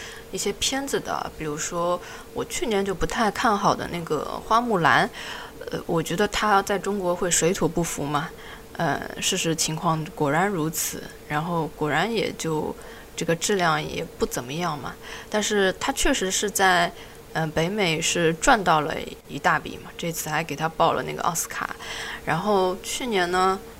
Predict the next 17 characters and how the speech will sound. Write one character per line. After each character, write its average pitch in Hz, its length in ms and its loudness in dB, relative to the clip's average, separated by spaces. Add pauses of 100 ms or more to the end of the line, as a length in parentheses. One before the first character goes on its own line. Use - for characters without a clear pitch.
(140)
我 175 80 -18
们 185 160 -10
两 208 220 0
个 180 140 0
也 165 100 0
不 - 100 -2
太 247 180 0
看 254 240 0
好 - 200 -4
的 - 180 -8
那 180 140 -6
个， 147 440 -4 (280)
就 247 120 -2
也 180 200 2
不 180 200 -2
是 - 140 0
说 311 240 0